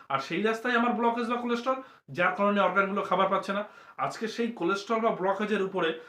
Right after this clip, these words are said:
যদি ওই আয়রন, তার যে পুশ পুল, পুশ পুল, একটা জার্কিংয়ের সৃষ্টি হবে,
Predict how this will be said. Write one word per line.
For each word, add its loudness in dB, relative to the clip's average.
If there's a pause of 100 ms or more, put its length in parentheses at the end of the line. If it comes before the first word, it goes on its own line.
(180)
যদি -4
ওই 2 (100)
আয়রন, 4 (380)
তার 4
যে 0 (800)
পুশ -2
পুল, -2
পুশ -8
পুল, -2
একটা 4
জার্কিংয়ের 0
সৃষ্টি -4
হবে, 0